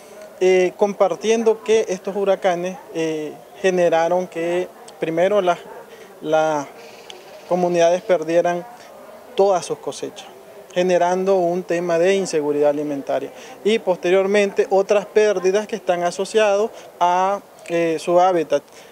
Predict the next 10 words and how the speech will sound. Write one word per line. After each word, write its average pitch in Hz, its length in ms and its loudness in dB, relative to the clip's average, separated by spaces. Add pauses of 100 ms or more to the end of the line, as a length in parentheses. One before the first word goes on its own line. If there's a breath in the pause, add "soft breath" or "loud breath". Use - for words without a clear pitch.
(140)
eh, 160 460 0
la 151 180 0
caza, 156 800 2
eh, 151 500 -2
la 151 120 0
contaminación 151 760 -6
del 147 200 -2
agua. 151 500 0 (1040 loud breath)
Entonces, 226 560 0 (520 loud breath)
eh, 180 540 2